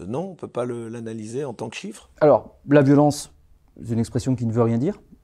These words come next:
Speaker 2: en réalité, d'un point de vue scientifique, ça veut rigoureusement
Speaker 1: Pas les
Speaker 2: rien dire.
Speaker 1: statistiques sur la délinquance, par exemple.
Speaker 2: Non, la délinquance, qu'est-ce que ça veut dire aussi ? En fait, c'est, c'est un tel fourre-tout.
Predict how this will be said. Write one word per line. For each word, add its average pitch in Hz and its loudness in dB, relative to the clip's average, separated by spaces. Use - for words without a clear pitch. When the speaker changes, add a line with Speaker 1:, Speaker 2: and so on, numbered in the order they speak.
Speaker 2:
en 113 -4
réalité, 107 -2
d'un 143 -8
point 120 0
de 113 -2
vue 120 -2
scientifique, 127 -6
ça 123 -2
veut 110 0
rigoureusement 120 0
Speaker 1:
Pas 110 0
les 101 -2
Speaker 2:
rien 107 0
dire. 101 2
Speaker 1:
statistiques 226 -10
sur 95 -8
la 87 -8
délinquance, 95 -8
par - -16
exemple. - -16
Speaker 2:
Non, - -6
la 139 6
délinquance, 143 2
qu'est-ce 120 -4
que 127 -4
ça 120 0
veut 117 0
dire 120 0
aussi ? 110 -4
En 104 -4
fait, 143 -4
c'est, 120 -6
c'est - -6
un 92 -2
tel 165 0
fourre-tout. 175 -2